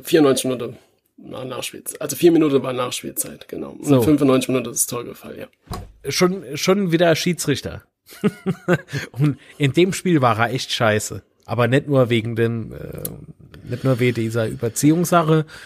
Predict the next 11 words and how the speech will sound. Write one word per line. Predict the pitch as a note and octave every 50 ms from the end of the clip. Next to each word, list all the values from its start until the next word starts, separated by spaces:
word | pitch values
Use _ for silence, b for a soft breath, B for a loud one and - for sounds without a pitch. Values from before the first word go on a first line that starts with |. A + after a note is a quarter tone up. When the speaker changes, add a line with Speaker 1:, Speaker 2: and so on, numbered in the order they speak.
| B B B B B B B B B B
Speaker 2:
sondern, | B - C#3 C3+ C3+ C3 B2+ B2 B2 B2 B2 A#2
äh, | - - - C2 - - B B B B B -
der | - A2 G#2
Schiedsrichter | - - D#3+ D3+ - D#3+ C#3+ - C#3+ C3
in | A#2 A#2 A2+
diesem | C3+ C#3 C3 B2+ B2+
Spiel | B2 - - B2+ B2 A#2
war | A2+ G2 -
unter | B2+ C3+ C3 C#3 B2+ G2 F2+
aller | F#2 G2+ G#2+ G#2+ G#2+ G#2+
Sau. | - - - F2+ F#2 D#2+ - -